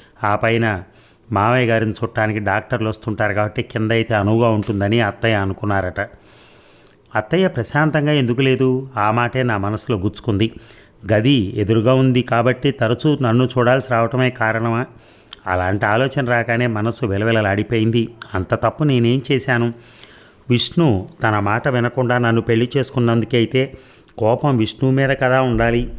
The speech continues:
మధ్యాహ్నం భోజనం చేయాలనిపించకపోయినా ఏవో కారణాలు చెప్పటం, అదంతా ఎందుకని తిన్నాననిపించి వచ్చేశాను. బాగా నిద్ర పట్టింది. లేచి స్నానం చేసేసరికి కొంచెం మనసు తేటపడినట్టుగా అనిపించింది.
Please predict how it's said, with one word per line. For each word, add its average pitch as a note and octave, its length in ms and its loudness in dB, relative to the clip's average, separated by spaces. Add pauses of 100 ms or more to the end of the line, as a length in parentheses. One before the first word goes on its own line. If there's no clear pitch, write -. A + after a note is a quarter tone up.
(560)
మధ్యాహ్నం A#2 580 0
భోజనం A#2 320 0
చేయాలనిపించకపోయినా A2+ 1120 0
ఏవో A2+ 380 2
కారణాలు A2+ 500 0
చెప్పటం, G#2+ 460 -4 (580)
అదంతా B2+ 440 2
ఎందుకని B2 500 0
తిన్నాననిపించి A2+ 880 0
వచ్చేశాను. A2 640 -2
బాగా G2+ 320 0
నిద్ర A#2 240 0
పట్టింది. A#2 540 0
లేచి B2 380 0
స్నానం A#2 400 2
చేసేసరికి A#2+ 540 -2
కొంచెం A#2 540 -2 (720)
మనసు A2+ 600 0
తేటపడినట్టుగా A2 800 -2
అనిపించింది. A2 600 -4